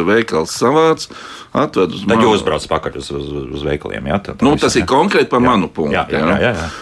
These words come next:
Speaker 1: Ē, brauc pakaļ, tā tad atved uz manu kantorīti, un, kā teicu, noteiktās dienās, noteiktās stundās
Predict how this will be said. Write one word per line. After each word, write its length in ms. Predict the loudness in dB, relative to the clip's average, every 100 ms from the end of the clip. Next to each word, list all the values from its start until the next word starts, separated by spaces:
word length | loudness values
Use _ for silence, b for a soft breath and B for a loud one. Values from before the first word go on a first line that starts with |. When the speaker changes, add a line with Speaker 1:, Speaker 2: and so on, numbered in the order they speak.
| B
Speaker 1:
Ē, 420 | 2 4 4 2
brauc 340 | 4 2 2 0
pakaļ, 480 | 0 0 2 2 2
tā 220 | 0 0
tad 240 | 0 0 2
atved 400 | 0 0 0 0
uz 160 | 0
manu 260 | 2 2 2
kantorīti, 720 | 2 2 4 4 4 2 2
un, 100 | 0
kā 160 | 0
teicu, 540 | 2 2 2 2 0 0 0 0 -2 -2 -2
noteiktās 600 | 0 2 2 0 0 0
dienās, 380 | 2 2 0 0
noteiktās 600 | 0 2 0 0 0 0
stundās 540 | 0 2 4 2 0